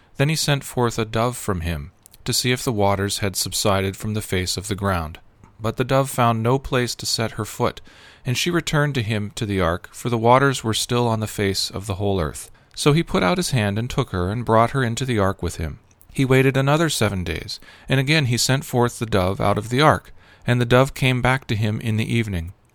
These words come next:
And behold, in her mouth was a freshly plucked olive leaf. So Noah knew that the waters had subsided from the earth. Then he waited another seven days, and sent forth the dove, and she did not return to him any more.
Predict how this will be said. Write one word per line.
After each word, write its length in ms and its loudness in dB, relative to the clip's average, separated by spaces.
And 160 2
behold, 460 4
in 160 0
her 180 2
mouth 420 2
was 180 0
a 60 -4
freshly 460 -2
plucked 440 -2
olive 320 -2
leaf. 360 -10
So 200 2
Noah 320 2
knew 300 2
that 160 0
the 80 -2
waters 460 2
had 180 -4
subsided 600 -2
from 200 -6
the 140 -2
earth. 320 -2
Then 160 4
he 100 4
waited 320 4
another 400 0
seven 380 0
days, 320 -2
and 100 -4
sent 240 0
forth 300 0
the 100 -2
dove, 360 2
and 140 -4
she 200 -4
did 160 -4
not 260 -2
return 420 -4
to 60 -4
him 320 -6
any 220 -4
more. 340 -8